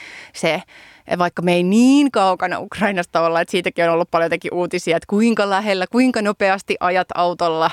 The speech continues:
ää, niinku Ukrainan rajalle, niin,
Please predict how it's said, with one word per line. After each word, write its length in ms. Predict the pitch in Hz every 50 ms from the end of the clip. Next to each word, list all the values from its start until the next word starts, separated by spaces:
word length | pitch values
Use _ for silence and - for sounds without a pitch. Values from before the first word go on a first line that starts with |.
| 202 -
ää, 500 | - 175 180 180 180 175 170 170 160 135 -
niinku 180 | 175 175 190 165
Ukrainan 360 | - - - 208 202 190 185 175
rajalle, 420 | 185 185 196 202 185 180 175 170 - - - - - - - -
niin, 500 | - 180 180 180 175 180 175 175 170